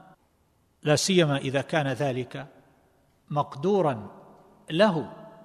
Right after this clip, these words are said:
فيتسلط على غيره، إن كان ذلك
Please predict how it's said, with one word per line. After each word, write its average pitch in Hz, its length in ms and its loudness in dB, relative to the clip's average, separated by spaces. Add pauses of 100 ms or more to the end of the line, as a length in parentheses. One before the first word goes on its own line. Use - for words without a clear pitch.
(520)
فيتسلط 151 760 -2
على 127 200 -6
غيره، 120 540 -10 (880)
إن 160 100 -4
كان 127 480 -6 (600)
ذلك 135 760 2